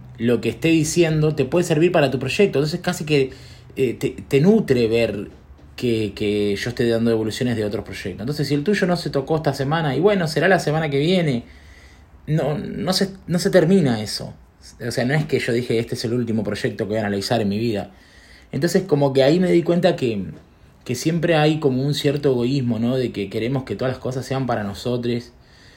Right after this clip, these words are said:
Eh, y, y bueno, y de este lado yo soy solo una persona. Eh, entonces, bueno, yo trato de dar devoluciones, trato de hacer cosas. En el Discord, eh, participo,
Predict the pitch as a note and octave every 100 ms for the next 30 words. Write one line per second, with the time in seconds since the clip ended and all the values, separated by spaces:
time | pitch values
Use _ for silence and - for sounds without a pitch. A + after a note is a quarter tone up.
0 | - - E2 F2 G2 F2 F2 D#2 - -
1 | - _ - _ - A#2+ G#2 G#2 - A2
2 | C#3+ D3 A#2 A2+ A2 A2+ D3+ D#3+ E3 E3+
3 | E3+ F3 C#3 A2+ - D#3+ F3+ F3+ F3 -
4 | - E3+ E3 E3 C#3 C3+ B2+ - - F#2
5 | D#2+ - - - - - - - - _
6 | - G#2+ G2 F#2+ F2+ F2 E2 E2+ - -
7 | - _ G2+ A2 D3+ C#3+ D3 G2 - -
8 | A2+ B2+ A#2 G#2+ G2+ G2 G2 G2 C3 C3+
9 | B2+ A2+ - G#2 G#2 F#2+ - - - A#2
10 | - G2 - - - - - A#2+ A2 A2
11 | A2+ B2+ B2+ G2 - - _ - G2 D#2
12 | - - - _ - - - A2+ G#2 -
13 | C#3+ A#2+ G#2+ -